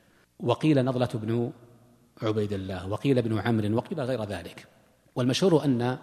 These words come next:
المشهور عند أهل السير أن أبا برزة هو الذي قتل عبد الله ابن خطل تحت أستار الكعبة، لما دخل النبي صلى الله عليه وسلم مكة عام الفتح وعلى رأسه المغفر، والحديث في الصحيحين من حديث أنس. جاءه رجل فقال: "يا رسول الله،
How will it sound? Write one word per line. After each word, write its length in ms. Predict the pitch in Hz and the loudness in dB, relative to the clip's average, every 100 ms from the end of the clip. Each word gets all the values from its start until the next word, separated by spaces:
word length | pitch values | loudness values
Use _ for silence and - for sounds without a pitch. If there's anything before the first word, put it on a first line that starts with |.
| - - - - | -14 -20 -12 0
المشهور 360 | 123 - 165 | 0 2 0
عند 140 | 120 120 | 2 0
أهل 160 | 107 | -2
السير 340 | 110 - 113 85 - _ _ - | -4 -4 -6 -8 -14 _ _ -4
أن 180 | 127 123 | -2 -2
أبا 220 | 143 135 | -2 0
برزة 300 | 151 135 131 | 0 0 0
هو 200 | 120 139 | 0 2
الذي 220 | 120 117 | 2 0
قتل 320 | 117 135 117 110 | -2 -2 -2 -4
عبد 260 | 113 117 | -4 -4
الله 300 | 107 117 117 - - - - _ _ _ _ _ _ - | -2 -2 -4 -6 -20 -20 -20 _ _ _ _ _ _ -6
ابن 220 | 131 117 | -4 -4
خطل 340 | 104 147 170 156 | -4 -4 -4 -4
تحت 240 | - - | -4 -6
أستار 360 | 113 - 110 101 | -8 -8 -10 -10
الكعبة، 360 | - 98 87 - - _ _ _ | -12 -14 -16 -18 -20 _ _ _
لما 220 | 120 104 104 | -6 -6 -4
دخل 240 | 123 113 | -4 -4
النبي 260 | 107 107 101 | -4 -4 -8
صلى 200 | 107 98 | -8 -10
الله 320 | 104 123 98 | -6 -6 -6
عليه 140 | 95 | -8
وسلم 440 | 98 - 104 101 123 | -8 -8 -6 -4 -6
مكة 320 | - 117 104 | -6 -10 -8
عام 160 | 110 | -6
الفتح 320 | 104 139 - 117 | -8 -8 -10 -8
وعلى 240 | 98 101 | -6 -4
رأسه 300 | 139 147 113 | -4 -4 -6
المغفر، 480 | 101 131 110 92 101 - | -2 -2 -2 -6 -8 -10
والحديث 320 | 120 - 123 | -10 -4 -4
في 60 | 113 | -4
الصحيحين 460 | 117 117 113 135 117 | -6 -8 -8 -6 -6
من 60 | |
حديث 240 | 110 135 110 | -6 -6 -6
أنس. 360 | 98 - - - _ _ _ 143 | -8 -12 -16 -20 _ _ _ 0
جاءه 460 | 156 202 185 151 | 2 4 4 2
رجل 280 | 165 151 135 | 4 2 2
فقال: 320 | 127 - 160 | 0 0 2
"يا 160 | 131 156 | 2 2
رسول 320 | 139 - 117 | 2 0 -2
الله، 460 | 107 110 101 104 | 0 -2 -2 -4